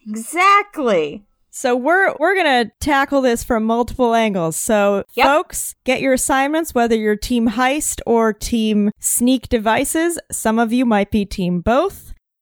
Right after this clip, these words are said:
Speaker 2: Eve, I'm putting you on tracking your nemesis. By that, I mean your competition.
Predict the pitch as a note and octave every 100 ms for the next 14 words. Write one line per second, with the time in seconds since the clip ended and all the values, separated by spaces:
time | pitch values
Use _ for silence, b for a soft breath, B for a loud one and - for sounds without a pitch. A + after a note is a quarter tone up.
0 | _ - B3+ B3+ A3+ G#3+ A#3 A#3 A3+ A3+
1 | A3 - G3+ G3+ G3 F#3+ F#3+ - - A3+
2 | A3+ A#3 A3 A3 - G3+ G3+ G3+ G3+ -
3 | F#3+ D#3 D#3 D#3+ - D3+ G3 - - -
4 | _ _ _ _ _ _ _ _ - G#3+
5 | G#3+ G#3 G3 F#3+ F#3 F3+ F#3+ E3+ - -
6 | - -